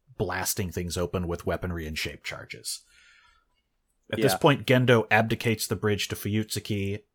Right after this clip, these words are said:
Speaker 1: who agrees with this and says, "Give my regards to Yui."
Speaker 2: <laughs> Yeah,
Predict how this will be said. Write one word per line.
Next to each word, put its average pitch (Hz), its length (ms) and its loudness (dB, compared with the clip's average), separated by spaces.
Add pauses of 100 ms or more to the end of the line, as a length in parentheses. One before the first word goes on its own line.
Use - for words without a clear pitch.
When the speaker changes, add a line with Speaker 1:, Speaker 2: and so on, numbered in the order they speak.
Speaker 1:
who 101 340 0
agrees 104 380 0
with 104 100 -4
this 101 180 0
and 101 120 -4
says, 90 260 -2
"Give 101 300 -2
my 101 120 2
regards 87 480 -2
to 95 100 -4
Yui." 73 360 -6 (1000)
Speaker 2:
<laughs> 101 100 -16 (1500)
Yeah, 92 280 0